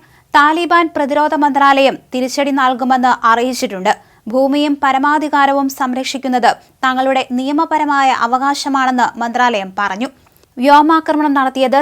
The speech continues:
സിവിലിയൻ പ്രദേശത്തായിരുന്നു. അതിനാൽ തന്നെ വലിയ നാശനഷ്ടങ്ങൾ തന്നെയാണ് സംഭവിച്ചിരിക്കുന്നത്. അതേസമയം തന്നെ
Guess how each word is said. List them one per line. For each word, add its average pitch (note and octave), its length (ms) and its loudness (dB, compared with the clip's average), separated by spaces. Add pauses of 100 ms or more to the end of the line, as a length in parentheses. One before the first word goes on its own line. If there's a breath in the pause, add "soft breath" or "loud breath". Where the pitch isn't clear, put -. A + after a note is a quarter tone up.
(120)
സിവിലിയൻ C#4 480 -2
പ്രദേശത്തായിരുന്നു. B3+ 880 0
അതിനാൽ B3+ 360 0
തന്നെ B3 200 2 (380 soft breath)
വലിയ D4 240 4 (140)
നാശനഷ്ടങ്ങൾ C#4 760 -2
തന്നെയാണ് B3 380 0 (140)
സംഭവിച്ചിരിക്കുന്നത്. A#3 840 -2 (480 soft breath)
അതേസമയം B3+ 640 -2
തന്നെ C4 180 0